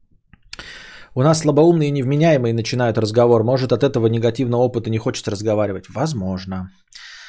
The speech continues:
А, возможно, потому что я просто не люблю разговаривать с незнакомыми людьми. А в Far Cry разве не так?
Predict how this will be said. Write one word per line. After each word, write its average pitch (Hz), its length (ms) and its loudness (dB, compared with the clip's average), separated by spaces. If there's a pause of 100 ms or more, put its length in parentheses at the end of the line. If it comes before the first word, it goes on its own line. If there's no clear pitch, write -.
(160)
А, 113 180 -2
возможно, 143 320 0
потому - 200 -4
что - 140 -4
я 110 40 -6
просто 117 260 -6
не 110 80 -2
люблю 101 220 -6
разговаривать 107 500 -2
с - 100 -12
незнакомыми 104 480 -6
людьми. 101 320 -6
А 110 120 -6
в - 120 -12
Far 131 120 2
Cry 156 220 2
разве 123 240 2
не 127 120 -4
так? 185 300 -2